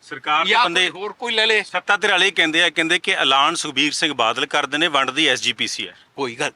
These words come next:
Speaker 2: ਇੱਕ, ਇੱਕ ਚੀਜ਼ ਦੱਸ ਦੇਣ।
Speaker 1: ਹੂੰ।
Speaker 2: ਆਹ ਹੁਣ ਜੋ ਬੰਦਾ ਫਰਸਟ੍ਰੇਟ ਹੋ ਜਾਂਦਾ ਨਾ,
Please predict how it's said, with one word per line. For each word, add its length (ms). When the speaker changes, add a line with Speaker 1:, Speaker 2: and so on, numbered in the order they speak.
Speaker 2:
ਇੱਕ, 220
ਇੱਕ 280
ਚੀਜ਼ 280
ਦੱਸ 200
ਦੇਣ। 140
Speaker 1:
ਹੂੰ। 100
Speaker 2:
ਆਹ 180
ਹੁਣ 180
ਜੋ 120
ਬੰਦਾ 200
ਫਰਸਟ੍ਰੇਟ 460
ਹੋ 100
ਜਾਂਦਾ 240
ਨਾ, 180